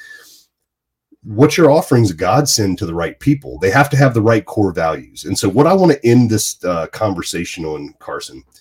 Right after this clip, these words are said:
if you're willing to share, what are the values that are important for you, for the people that are coming in that might wanna learn more about you?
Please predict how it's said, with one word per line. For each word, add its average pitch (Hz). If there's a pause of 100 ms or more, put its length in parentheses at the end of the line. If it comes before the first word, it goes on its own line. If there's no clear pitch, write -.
(440)
if 113
you're 95
willing 90
to 71
share, 73 (720)
what 120
are 202
the 156
values 92
that 92
are 82
important 95
for -
you, 87
for 92
the 80
people 95
that 80
are 71
coming 92
in 90
that 76
might 82
wanna 78
learn 76
more 73
about 65
you? -